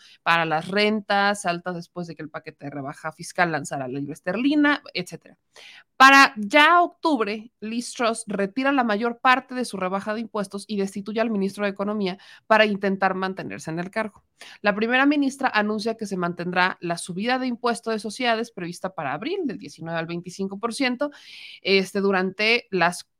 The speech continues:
campañas primarias. De hecho, ella había dicho que la iba a echar atrás, entonces no cumplió su promesa.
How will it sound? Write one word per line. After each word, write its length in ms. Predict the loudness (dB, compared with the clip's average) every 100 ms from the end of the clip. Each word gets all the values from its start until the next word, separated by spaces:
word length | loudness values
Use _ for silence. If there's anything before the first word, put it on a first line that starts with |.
| _ 0
campañas 600 | 0 4 4 4 2 0
primarias. 680 | 2 6 6 4 0 -2
De 100 | -2
hecho, 220 | -4 -2
ella 140 | -4 -2
había 180 | -4 -4
dicho 340 | -6 -8 -14
que 200 | -12 -10
la 120 | -8
iba 140 | -8 -8
a 40 |
echar 240 | -4 0 2
atrás, 380 | 6 6 6
entonces 600 | -4 -6 -6 -4 -4 -6 _
no 400 | -8 2 4 4
cumplió 340 | 0 -6 -6 -10
su 140 | -12
promesa. 480 | -18 -18 -20 -20